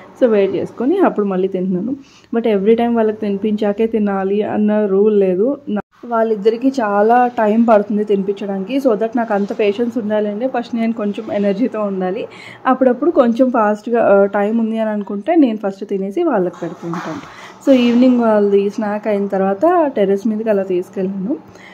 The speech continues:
So కొంతసేపు టెర్రస్ మీద టైమ్ స్పెండ్ చేస్తున్నారనమాట. ఒక బాల్ తీసుకెళ్తే ఇలా ఇద్దరు కలిసి ఆడుకుంటున్నారు. ఆ, ముఖ్యంగా రిషికి ఇప్పుడు హాలిడేస్ కాబట్టి ఎక్కడికి వెళ్ళలేదు. So జాను ఉండడం వల్ల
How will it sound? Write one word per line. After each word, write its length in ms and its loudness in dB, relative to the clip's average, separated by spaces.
So 60 6
కొంతసేపు 360 2
టెర్రస్ 360 0
మీద 140 -2
టైమ్ 300 -2
స్పెండ్ 280 -6
చేస్తున్నారనమాట. 600 -6
ఒక 140 -4
బాల్ 300 0
తీసుకెళ్తే 500 -6
ఇలా 340 -4
ఇద్దరు 260 -4
కలిసి 340 -2
ఆడుకుంటున్నారు. 720 -6
ఆ, 120 0
ముఖ్యంగా 640 0
రిషికి 380 -4
ఇప్పుడు 160 -4
హాలిడేస్ 460 -2
కాబట్టి 380 -4
ఎక్కడికి 380 -2
వెళ్ళలేదు. 580 0
So 60 4
జాను 560 0
ఉండడం 360 0
వల్ల 280 0